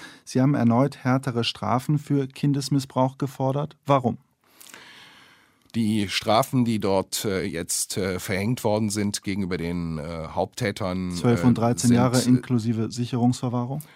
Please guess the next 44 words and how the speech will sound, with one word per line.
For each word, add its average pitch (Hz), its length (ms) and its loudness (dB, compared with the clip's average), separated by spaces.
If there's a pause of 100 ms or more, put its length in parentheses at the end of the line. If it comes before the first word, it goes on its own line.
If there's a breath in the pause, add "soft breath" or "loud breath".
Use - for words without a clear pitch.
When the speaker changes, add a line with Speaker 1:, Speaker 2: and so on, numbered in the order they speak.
(120)
Speaker 2:
sind, 107 460 -2
äh, 98 280 -2
glaub 95 240 -2
ich, - 100 -8 (220)
<clears throat> 240 220 8
sehr 117 220 4
wichtig. 143 540 0
Äh, 107 300 0
das 101 240 0
ist - 240 -2
ein, 95 480 0 (880)
ein 92 180 -8
klares 101 460 0
Zeichen, 104 640 0
äh, 95 200 -4
was - 520 -2
die 87 380 -8
Dimension 95 480 -2
auch 87 140 -4
dieses, 87 400 -6
äh, 90 160 -8
Verbrechens 87 560 -6
angeht. 95 300 -4
Und 90 100 -2
entscheidend 90 420 0
ist 85 160 -4
vor 85 160 0
allem, 95 300 0 (320 loud breath)
und 90 80 -8
das 90 80 -2
sage 101 240 -2
ich - 80 -10
dann 95 180 0
auch 87 240 2
in 90 140 -2
der 90 100 0
Funktion 95 560 -2
als - 240 -2
Kinderminister, 104 560 2
der 90 140 0
ich - 80 -6
ja 80 100 0
auch 85 160 0
bin, 95 280 -4